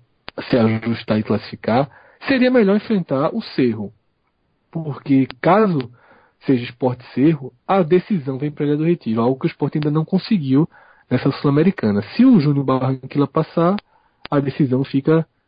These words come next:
na cidade colombiana, e, e é bem mais difícil, né? Até porque o Sport deu provas de que fora do país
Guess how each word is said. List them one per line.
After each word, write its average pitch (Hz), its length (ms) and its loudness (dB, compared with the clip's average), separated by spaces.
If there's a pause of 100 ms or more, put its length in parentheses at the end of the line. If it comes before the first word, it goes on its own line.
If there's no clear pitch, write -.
(120)
na 123 120 -2
cidade 117 260 -2
colombiana, 135 760 2 (460)
e, 98 480 -2 (120)
e - 300 -8
é - 100 0
bem 113 160 2
mais 131 160 2
difícil, 160 360 -2
né? 127 60 0
Até 127 120 0
porque 135 140 -2
o - 20 4
Sport 131 280 -2
deu 139 120 2
provas 120 400 0
de 135 80 -10
que - 140 -14
fora 120 240 0
do 123 100 -4
país 110 480 0